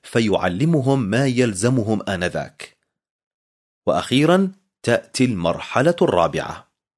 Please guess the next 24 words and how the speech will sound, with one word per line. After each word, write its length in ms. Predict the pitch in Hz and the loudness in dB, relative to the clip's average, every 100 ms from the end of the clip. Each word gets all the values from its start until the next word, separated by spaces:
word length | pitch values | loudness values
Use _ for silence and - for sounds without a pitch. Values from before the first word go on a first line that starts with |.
| _ _ - - - | _ _ -20 -8 -2
والمرحلة 520 | 98 95 - 143 135 | 0 0 0 0 2
الأخيرة 500 | 101 - 90 135 104 | 0 0 -2 0 2
تأتي 420 | 85 - 71 - 87 | 2 2 0 0 0
عندما 400 | 92 92 87 87 | 0 -2 0 0
يسكن 460 | 101 - 113 98 | 0 0 0 -2
فيهم 380 | 85 117 95 90 | 0 -2 0 0
الروح 560 | 87 104 151 180 - - | 0 2 2 2 -2 -4
ويملأهم 840 | 92 87 80 80 107 135 131 185 185 - - | -2 -2 -2 0 2 2 4 2 -2 -12 -6
فيذهبون 640 | 82 82 76 87 123 107 | -4 -2 -2 2 2 2
ليعمدوا 880 | 87 87 82 78 113 127 110 110 90 | 2 0 0 2 2 2 2 2 2
ويتلمذوا 720 | 87 87 - 127 131 117 117 | 0 0 0 2 2 2 0
جميع 400 | 101 92 87 82 | 0 -2 -2 -2
الأمم. 360 | 92 98 80 - - _ _ _ _ _ _ _ _ | -4 -4 -4 -8 -20 _ _ _ _ _ _ _ _
يا 140 | 143 196 | 0 2
له 300 | 185 139 131 | 2 4 2
من 200 | 113 104 | 2 0
نموذج 480 | 85 107 95 90 | 0 0 2 0
رائع! 560 | 85 80 85 78 78 - _ _ _ _ _ - | -2 0 0 0 -4 -8 _ _ _ _ _ -2
هذا 420 | 156 165 120 120 | 0 2 2 0
هو 460 | - 127 82 - - _ - | 2 0 0 -4 -10 _ -4
إرسالهم. 680 | 98 - 101 101 85 73 - _ _ _ _ - | -2 0 0 0 -2 -8 -14 _ _ _ _ -2
أما 140 | 127 | 0
الشيء 320 | 156 - 220 165 | 2 2 2 0
الثاني 680 | - 170 170 143 143 143 | 0 2 2 2 0 -2